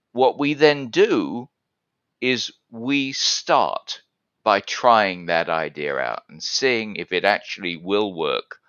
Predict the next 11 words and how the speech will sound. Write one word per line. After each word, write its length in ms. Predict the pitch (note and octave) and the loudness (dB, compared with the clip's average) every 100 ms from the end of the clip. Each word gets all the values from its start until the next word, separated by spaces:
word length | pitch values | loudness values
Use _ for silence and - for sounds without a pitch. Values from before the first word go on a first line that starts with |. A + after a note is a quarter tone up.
| _ _ _ _ _ _ | _ _ _ _ _ _
or 440 | - F2 E2+ E2+ - _ _ _ _ | -2 0 2 -2 -6 _ _ _ _
whether 300 | G2 A2+ B2+ | -2 0 2
it 100 | C3+ | 0
won't. 420 | D3+ G3+ - - _ _ _ _ _ _ | 0 -2 -4 -18 _ _ _ _ _ _
And 180 | - A#2 | 0 0
if 120 | A2 | 0
it 160 | B2 F2 | -4 0
doesn't 360 | E3+ G3+ D3 - | 2 2 -2 -8
work, 480 | D#2 E2 F2+ - _ _ | -4 -2 -4 -10 _ _
we 180 | A2+ A2 | -8 -8
go, 480 | G2+ F#2+ F#2+ F#2+ - | -2 0 0 -2 -8